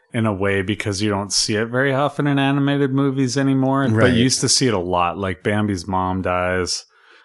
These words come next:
Speaker 2: I think
Speaker 1: Um,
Speaker 2: it's
Speaker 1: you
Speaker 2: a,
Speaker 1: had,
Speaker 2: that
Speaker 1: like
Speaker 2: pendulum swing of culture where it's like, you know, our, our society swings back and forth from, like,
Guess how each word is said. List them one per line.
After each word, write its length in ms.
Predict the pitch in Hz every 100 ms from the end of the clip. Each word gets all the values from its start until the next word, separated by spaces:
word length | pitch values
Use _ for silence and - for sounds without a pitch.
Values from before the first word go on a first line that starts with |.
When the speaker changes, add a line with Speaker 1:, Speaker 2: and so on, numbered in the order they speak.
| _ 123
Speaker 2:
I 140 | 104
think 160 | 139 131
Speaker 1:
Um, 40 |
Speaker 2:
it's 140 | 110 110
Speaker 1:
you 60 |
Speaker 2:
a, 140 | 101 92
Speaker 1:
had, 320 | 107 101 95
Speaker 2:
that 40 |
Speaker 1:
like 260 | 104 90 92
Speaker 2:
pendulum 460 | 110 104 95 92 92
swing 420 | - 98 92 90
of 180 | 82 -
culture 560 | - 92 - 90 85
where 220 | 85 82
it's 240 | 85 - -
like, 260 | 80 78 - _ _ _ _ _ -
you 140 | 98
know, 260 | 90 87 87 -
our, 280 | 92 87 -
our 240 | 95 95 90
society 580 | - 101 120 104 95
swings 400 | 92 - 110 107
back 240 | - 101 -
and 140 | 90
forth 260 | - 87 -
from, 160 | 87 85
like, 220 | 85